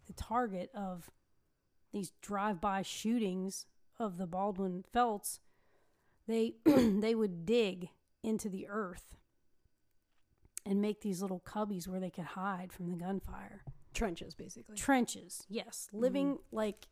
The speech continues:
Speaker 1: trench warfare. <clears throat> And, um, <clears throat>
Speaker 2: Quite literally class warfare.
Speaker 1: <coughs>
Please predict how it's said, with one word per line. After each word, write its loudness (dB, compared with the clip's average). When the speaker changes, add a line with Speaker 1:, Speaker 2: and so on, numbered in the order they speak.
Speaker 1:
trench 0
warfare. -4
<clears throat> 4
And, 2
um, 2
<clears throat> 2
Speaker 2:
Quite -4
literally 2
class -6
warfare. -10
Speaker 1:
<coughs> 8